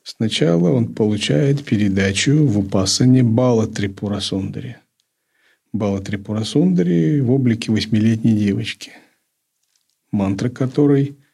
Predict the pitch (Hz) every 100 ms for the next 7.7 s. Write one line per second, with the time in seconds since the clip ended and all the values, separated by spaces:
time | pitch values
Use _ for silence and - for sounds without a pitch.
0 | _ _ _ _ _ - 110 113 131 120
1 | 95 98 107 117 113 107 101 101 - -
2 | 117 - - _ _ _ _ _ _ -
3 | - - 113 117 165 156 143 127 123 123
4 | 143 151 139 113 117 - 120 110 107 101
5 | 101 - 147 143 120 104 107 110 117 117
6 | - 113 113 135 156 110 - - 95 -
7 | 135 151 143 117 95 95